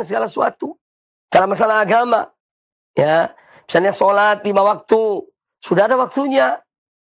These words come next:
Ya. Waktu subuh dari sekian sampai sekian. Waktu zuhur juga demikian. Waktu asar, waktu maghrib, waktu isya, dan seterusnya.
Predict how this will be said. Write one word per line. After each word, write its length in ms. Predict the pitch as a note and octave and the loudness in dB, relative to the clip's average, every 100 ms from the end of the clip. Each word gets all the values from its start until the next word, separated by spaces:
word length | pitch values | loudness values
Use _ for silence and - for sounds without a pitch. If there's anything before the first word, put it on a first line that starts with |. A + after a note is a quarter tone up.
| - | -4
Ya. 400 | D#3+ E3+ A3 - _ _ _ _ _ | 0 0 -2 -10 _ _ _ _ _
Waktu 320 | - D#3+ - F#3+ | 0 0 0 -4
subuh 640 | G#3 F3 A3 A#3+ A#3+ - - | -4 -2 -2 0 -2 -4 -4
dari 560 | E3 E3+ F#3+ F#3 F3+ - - _ _ | -4 -2 -2 -4 -6 -12 -20 _ _
sekian 800 | - - - A3+ A#3 A3+ A#3 F3+ | -10 -8 -4 0 2 2 0 -2
sampai 640 | - F#3+ F3+ G3+ G#3 G#3 - _ - | -4 -4 -2 -2 -2 -4 -10 _ -14
sekian. 800 | - D3 E3+ E3 D#3+ D3 D3 - _ _ _ _ - | -8 -4 0 2 2 -2 -6 -14 _ _ _ _ -2
Waktu 240 | E3 G3 | 0 0
zuhur 480 | F#3 A3+ A#3 A#3+ A#3+ | -2 0 0 0 -2
juga 240 | D#3 E3 F3 | -2 -4 -2
demikian. 720 | E3 E3 E3 E3+ E3 D#3 - | -2 -2 0 2 2 -2 -2
Waktu 240 | F3+ F#3 | -2 0
asar, 480 | A3+ A#3 - A#3 A3 G#3+ | 2 2 2 0 0 -2
waktu 160 | C3 | -2
maghrib, 400 | F#3 A#3 A3 A3+ | 0 0 0 -2
waktu 320 | G#3 D3 - A3 | -2 -4 -4 -6
isya, 320 | - A3+ A3 | 0 2 2
dan 160 | G3+ | -2
seterusnya. 640 | G3 A3+ C4+ C4+ - B3 | -4 -4 -6 -6 -4 -4